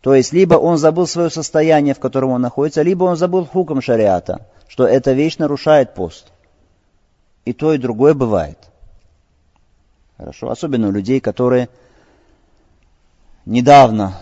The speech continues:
только стали придерживаться религии, могут забыть, что это, например, нарушает пост. Итак, кто забывает, будучи постящимся, фаакаля ва шариба, поел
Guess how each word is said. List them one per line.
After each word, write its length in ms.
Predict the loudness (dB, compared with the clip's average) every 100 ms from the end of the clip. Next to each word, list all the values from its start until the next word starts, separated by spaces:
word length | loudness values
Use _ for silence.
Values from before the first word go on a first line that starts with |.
| -6
только 420 | -6 -4 -4 -6 -8 -18 -20 -20 _
стали 300 | -8 -2 0
придерживаться 600 | -2 -4 -4 -4 -4 -6 -6
религии, 600 | -4 -4 -4 -4 -6 -8 -18 -20 _ _ -8
могут 380 | -2 -2 -2
забыть, 300 | -8 -10 -12
что 180 | -14 -14
это, 160 | -14 -14
например, 280 | -16 -14 -14
нарушает 440 | -16 -16 -16 -18
пост. 280 | -20 -20 _ _ _ _ _ _ _ _ _ _ _ _ _ _ _ _
Итак, 320 | -4 -2 -2
кто 160 | -4 -6
забывает, 440 | -2 0 2 2
будучи 280 | 2 -6 -8
постящимся, 720 | -6 -6 -2 -2 -2 -6 -6
фаакаля 720 | -4 0 2 2 2 2 2
ва 120 | 2 0
шариба, 440 | -4 -6 -6 -6 0
поел 480 | 2 4 4 4